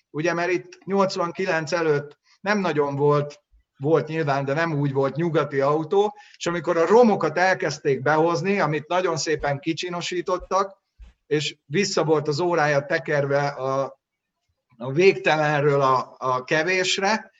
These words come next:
és tönkrementek, akkor mindenki azt mondta, „Ó, de ebből csak százötven van, már tönkremegy, bezzeg a ladám, az elment százig simán.” Tehát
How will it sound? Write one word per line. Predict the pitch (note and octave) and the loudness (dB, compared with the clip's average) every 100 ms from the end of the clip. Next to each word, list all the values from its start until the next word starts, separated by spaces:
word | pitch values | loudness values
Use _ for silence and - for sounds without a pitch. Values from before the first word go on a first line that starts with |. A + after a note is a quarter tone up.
| - C#3 | -10 -8
és | - | -4
tönkrementek, | F#3+ G3+ G3+ G3 G3 G3+ F#3 | 0 0 0 -2 0 -2 -6
akkor | - G3 | -4 -2
mindenki | A3 G#3 E3+ D3+ E3 | 0 0 -2 -2 -2
azt | E3 E3 | -2 -2
mondta, | D#3 D3 E3+ | -6 -2 2
„Ó, | G3+ G#3+ G#3 | 4 6 4
de | G3 | 2
ebből | G3 G3+ | 2 0
csak | G3 G3 | -2 -4
százötven | G#3+ G3+ F#3+ F#3 F#3 F3 E3 | 2 4 4 2 -4 -6 -4
van, | E3 E3 | -4 -4
már | F#3 F3 E3 | 0 0 0
tönkremegy, | E3+ E3+ D#3 D#3+ D3 - _ F#3+ | -2 -4 -4 -6 -8 -12 _ -2
bezzeg | G3 F3+ E3 | 0 0 0
a | E3 | 2
ladám, | F3 E3 D#3 D3+ | 0 2 0 0
az | D3 D#3 | -2 -2
elment | D#3 D3 C3+ B2 - _ | -2 -2 -6 -10 -18 _
százig | - C#3+ C3+ B2+ A2+ | -12 -4 -2 -2 -6
simán.” | - B2+ A#2 G#2 G2 _ _ _ | -10 -10 -8 -8 -12 _ _ _
Tehát | C#3+ D3 - | -4 -4 -6